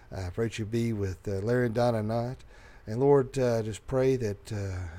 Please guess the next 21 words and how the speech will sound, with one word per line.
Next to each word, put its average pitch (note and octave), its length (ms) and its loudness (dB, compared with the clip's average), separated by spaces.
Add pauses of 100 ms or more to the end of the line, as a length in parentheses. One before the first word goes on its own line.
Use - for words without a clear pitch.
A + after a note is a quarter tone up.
(120)
each C3+ 220 -4
and C3 80 2
every B2+ 200 4
day F2+ 400 -4
that G2 100 -10
we G2+ 120 -6
make G#2+ 220 -4
sure A#2+ 240 -4
that G#2+ 80 -2
we're G2+ 100 -2
putting A#2 300 -4
you A2+ 160 -2
first G#2+ 500 -2
in G#2 220 -8
all A#2+ 360 0
situations A2 840 -8 (440)
in G#2 80 -6
our A2 140 2
lives F2 440 -4
and G#2 200 -8
relationships. A2 840 -4